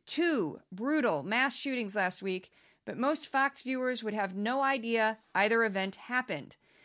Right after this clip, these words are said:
The network did what it always does when a story doesn't fit their point of view. They ignored it. The network also neglected to tell their viewers about increasing violence in Israel-Palestine,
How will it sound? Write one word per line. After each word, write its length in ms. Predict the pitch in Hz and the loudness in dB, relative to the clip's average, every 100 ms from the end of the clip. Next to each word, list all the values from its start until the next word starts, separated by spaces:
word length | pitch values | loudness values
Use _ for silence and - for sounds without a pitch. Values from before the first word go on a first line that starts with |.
| - _ - | -20 _ -2
The 60 | |
network 480 | 240 - 262 269 - | 0 0 -4 -6 -6
did 220 | 277 285 | -2 0
what 140 | 262 285 | 2 2
it 100 | 277 | 4
always 400 | 262 262 254 226 | 2 2 -2 0
does 320 | 214 208 202 | 2 2 0
when 80 | 190 | -6
a 60 | |
story 400 | 190 - 233 240 | -6 -2 0 2
doesn't 280 | 214 196 151 | 0 -2 -6
fit 220 | 226 220 | -6 -4
their 100 | 226 | -4
point 280 | 220 202 202 | -4 -4 -4
of 80 | 190 | -4
view. 320 | 185 139 120 _ _ _ _ _ _ _ _ | -2 -4 -6 _ _ _ _ _ _ _ _
They 320 | 156 160 175 | -10 -2 2
ignored 380 | 208 214 190 147 | 2 0 0 0
it. 160 | 101 - _ _ _ - | -2 -6 _ _ _ -2
The 60 | 262 | 2
network 320 | 311 277 285 | 4 4 6
also 260 | 277 285 | 6 6
neglected 500 | 285 254 262 254 269 | 0 0 0 0 -4
to 60 | 247 | -6
tell 240 | 220 277 | -2 0
their 180 | 262 233 | 4 4
viewers 360 | 208 214 220 214 | 4 2 2 2
about 320 | 214 214 202 _ _ - | 4 6 4 _ _ -10
increasing 520 | 214 - 294 277 277 | -8 -4 -4 -2 0
violence 400 | 226 233 247 240 | 4 4 4 -2
in 140 | - 226 | -4 -4
Israel-Palestine, 1080 | 220 226 208 190 269 269 262 269 247 247 | -4 -2 -2 -2 -2 -2 -2 -2 -2 -4